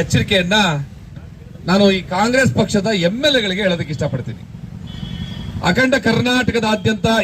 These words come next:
ಇರುವಂತಹ ಕಾಂಗ್ರೆಸ್ ಪಕ್ಷದ ನೂರ ಮೂವತ್ತಾರು ಎಂ ಎಲ್ ಎಗಳೇ,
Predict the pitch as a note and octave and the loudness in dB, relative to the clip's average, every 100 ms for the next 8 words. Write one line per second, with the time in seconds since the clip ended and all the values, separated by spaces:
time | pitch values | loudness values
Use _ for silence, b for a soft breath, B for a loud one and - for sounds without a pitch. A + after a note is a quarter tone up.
0 | G3 G3+ G3+ G3+ G3+ G#3+ G#3 F3+ G#3+ A3+ | 4 4 2 2 4 4 4 0 0 2
1 | A3 G#3+ F#3+ G3+ F#3+ G#3 G#3 - - - | 4 2 2 0 0 0 -2 -6 -20 -20
2 | - - - - D#3 A3 A3+ G#3+ G3 G#3 | -20 -20 -20 -8 2 4 4 4 4 2
3 | G3+ G3 F#3+ F3 E3 F#3 F#3+ F#3 E3+ | 2 2 4 4 4 2 4 4 4